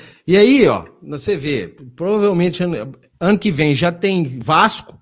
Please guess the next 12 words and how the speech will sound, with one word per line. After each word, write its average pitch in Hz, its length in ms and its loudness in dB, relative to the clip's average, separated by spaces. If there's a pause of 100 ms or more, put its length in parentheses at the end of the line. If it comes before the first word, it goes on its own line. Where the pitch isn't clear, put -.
(160)
né? 147 380 -4
Vasco 131 420 -2
já 131 140 -4
está 135 260 -4
garantido, 139 640 -2
que 143 100 -8
nem 160 240 2
o 180 60 -8
Cruzeiro 139 360 -2
na 135 100 -2
Série 127 240 -2
B, 139 320 -2